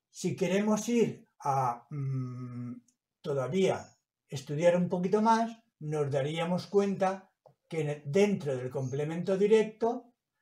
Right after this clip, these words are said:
la palabra que tiene más peso es avería.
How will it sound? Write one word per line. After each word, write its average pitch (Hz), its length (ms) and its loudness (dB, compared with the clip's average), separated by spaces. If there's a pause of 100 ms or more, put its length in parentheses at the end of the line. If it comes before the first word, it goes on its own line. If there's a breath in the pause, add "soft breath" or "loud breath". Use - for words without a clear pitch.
(120)
la 143 280 -2
palabra 160 800 4 (600)
que 147 120 -4
tiene 165 260 -4
más 175 240 -4
peso 196 440 4
es 196 200 0
avería. 120 600 -4